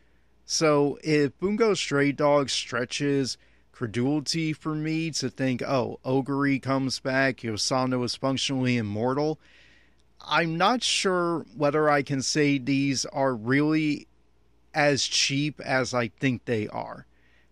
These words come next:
I don't know. What do you think of the death is cheap trope where people seem to survive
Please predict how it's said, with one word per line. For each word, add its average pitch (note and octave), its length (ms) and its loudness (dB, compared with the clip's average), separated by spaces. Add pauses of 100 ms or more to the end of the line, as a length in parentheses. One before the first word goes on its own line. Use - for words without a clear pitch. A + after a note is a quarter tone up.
(220)
I D3 180 6
don't B2 300 0
know. G#2 240 -8 (120)
What D3+ 500 -2
do G#3+ 140 -2
you G3 140 0
think D3+ 360 -2
of C3 200 0
the C3+ 280 0 (120)
death C3+ 280 0
is B2 260 0
cheap - 500 -2
trope B2 460 0
where A#2 240 -2
people C3 420 -6
seem B2+ 380 -2
to B2 320 -2
survive A#2 640 -2